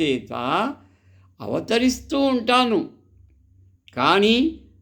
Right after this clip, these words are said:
నాకు జన్మలుంటాయా? నేను నిత్యుడను, సత్యుడను, జన్మరహితుడను.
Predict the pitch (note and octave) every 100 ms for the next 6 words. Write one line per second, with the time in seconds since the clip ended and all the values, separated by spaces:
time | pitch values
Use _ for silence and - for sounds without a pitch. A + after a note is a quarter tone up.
0 | - A#2 A#2+ B2 C#3 F#3+ G3 F3+ A#2+ C3
1 | C#3+ G3+ G#3+ F3+ C#3 C#3 C#3 B2 A#2+ B2+
2 | C#3 A#2+ A2 F#2+ - _ _ - B2 C#3+
3 | D3 C3+ B2+ C3+ C#3+ - F3+ D#3+ C3 B2+
4 | C3+ D#3+ D#3+ C#3+ - E3 F3+ E3 C3+ B2+
5 | D3 D#3+ B2+ C3+ C#3+ F3 F3+ D3 C#3+ C3
6 | G#3 A3 G#3 G3 E3+ C3+